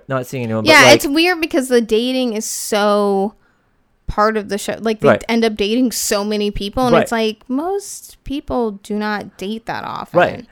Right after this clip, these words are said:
Speaker 1: It, well, it's like we said, he acts like it's been a super long
Speaker 2: It takes,
Speaker 1: time,
Speaker 2: okay,
Speaker 1: but
Speaker 2: it,
Speaker 1: he was just with the, like,
Speaker 2: it takes a lot of time,
Speaker 1: Uh-huh.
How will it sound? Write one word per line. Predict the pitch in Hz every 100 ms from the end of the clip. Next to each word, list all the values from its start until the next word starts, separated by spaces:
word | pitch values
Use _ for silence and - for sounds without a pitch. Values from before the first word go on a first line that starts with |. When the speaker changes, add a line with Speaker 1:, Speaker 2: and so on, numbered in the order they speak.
| _ _ _
Speaker 1:
It, | 170 -
well, | 160 175
it's | -
like | 185 160
we | 151
said, | 156 160
he | - 147
acts | 139 156 -
like | 139
it's | 113
been | 135 139
a |
super | 110 - 156 147
long | 135 120 117
Speaker 2:
It |
takes, | -
Speaker 1:
time, | 165 -
Speaker 2:
okay, | 330 339 262 226
Speaker 1:
but | - 156
Speaker 2:
it, |
Speaker 1:
he | 170
was | 120
just | - 156 160
with | 147 151 -
the, | 127 127 113 -
like, | 127
Speaker 2:
it |
takes | 359 359 427
a |
lot | 415 392
of | -
time, | - - 196 202 247 403 494 453 - -
Speaker 1:
Uh-huh. | 123 113